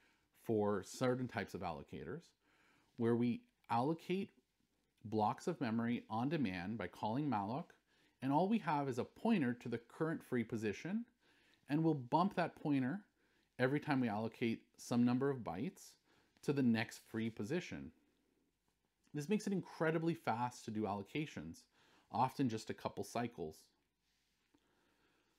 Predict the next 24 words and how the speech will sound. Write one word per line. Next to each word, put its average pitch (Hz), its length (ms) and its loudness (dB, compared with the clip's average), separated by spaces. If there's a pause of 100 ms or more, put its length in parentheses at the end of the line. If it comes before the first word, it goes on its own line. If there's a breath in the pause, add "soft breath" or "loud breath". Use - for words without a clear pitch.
(160 soft breath)
The 120 60 -6
problem 226 380 6
with 123 160 0
this, 110 160 0
obviously, 120 640 -2
is 110 140 -4
that 127 140 -2
we 143 100 0
can't 196 400 -6
easily 143 420 -2
free 139 760 0 (440)
arbitrary 123 540 2
memory 113 520 0
inside 117 520 -2
of 98 100 -6
this 98 160 -4 (240)
heap. - 340 -4 (460 soft breath)
We'd 123 140 2
have 143 160 0
to 139 80 -2
free 143 280 -2
the 131 100 0
entire 110 360 0
heap 190 420 -2